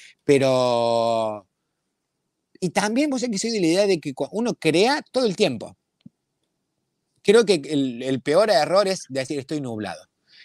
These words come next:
Es hacer, hacer, hacer, hacer, hacer, hasta que encontrás algo. O sea, las veces que me he querido poner a crear, no me sale.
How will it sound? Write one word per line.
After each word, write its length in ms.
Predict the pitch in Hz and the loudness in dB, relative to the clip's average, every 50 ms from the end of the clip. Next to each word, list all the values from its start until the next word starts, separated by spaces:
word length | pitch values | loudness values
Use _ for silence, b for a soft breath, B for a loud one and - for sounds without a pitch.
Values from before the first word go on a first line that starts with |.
| b | b
Es 180 | - - 202 185 | -2 2 4 4
hacer, 400 | 165 127 117 - - 185 208 190 | 4 4 2 0 -2 -4 -4 -4
hacer, 340 | 123 110 107 - 165 185 170 | -4 -6 -8 -8 -8 -6 -6
hacer, 320 | 127 117 - - 170 165 | -8 -8 -8 -8 -8 -8
hacer, 320 | 131 113 113 - 151 175 185 | -8 -8 -8 -8 -8 -6 -6
hacer, 300 | 139 123 113 156 226 240 | -8 -8 -8 -8 -8 -8
hasta 160 | - - 120 | -8 -8 -8
que 100 | 110 120 | -8 -8
encontrás 500 | 120 113 120 117 120 127 127 160 170 185 220 | -6 -2 0 0 0 0 0 -2 0 0 -2
algo. 200 | 151 104 92 - _ _ _ _ _ _ b b b b b b b b | -2 -4 -8 -12 _ _ _ _ _ _ b b b b b b b b
O 100 | 123 135 | -2 0
sea, 120 | 139 160 | 2 4
las 120 | 160 170 | 6 6
veces 200 | 196 262 226 254 | 6 4 4 2
que 100 | - 196 180 | -2 -2 -4
me 100 | 180 214 | -4 -4
he 40 | 196 | -4
querido 320 | - 165 160 175 190 180 | -4 -2 0 0 -2 -2
poner 240 | 143 156 156 165 170 | -2 -6 -4 -4 -4
a 60 | 160 | -4
crear, 380 | - - 127 127 160 196 208 190 | -4 -4 -2 0 0 -2 -2 -6
no 100 | 165 143 | -10 -12
me 100 | 139 127 | -12 -12
sale. 340 | - - 104 101 90 - | -12 -12 -14 -14 -16 -20